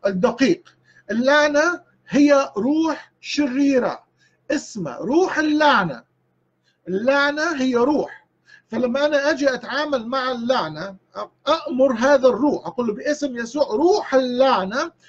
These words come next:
أنا بكسرك، روح اللعنة أنا بطردك، روح اللعنة أنا ب-، بتعامل معك مباشرة". روح اللعنة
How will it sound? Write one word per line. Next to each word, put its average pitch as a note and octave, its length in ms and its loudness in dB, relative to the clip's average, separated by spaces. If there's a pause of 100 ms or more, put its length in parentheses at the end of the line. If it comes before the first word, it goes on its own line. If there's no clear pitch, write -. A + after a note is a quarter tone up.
(280)
أنا C4 140 0
بكسرك، G#3 680 0 (280)
روح D#4+ 340 2
اللعنة C4 720 0 (260)
أنا C4+ 160 0
بطردك، A3+ 580 0 (140)
روح F4+ 360 2
اللعنة C4 800 -2 (340)
أنا C4 200 2
ب-، B3 340 0 (180)
بتعامل C#4 520 0
معك C4 320 -2
مباشرة". A#3+ 580 0
روح D#4+ 300 2
اللعنة C4+ 580 0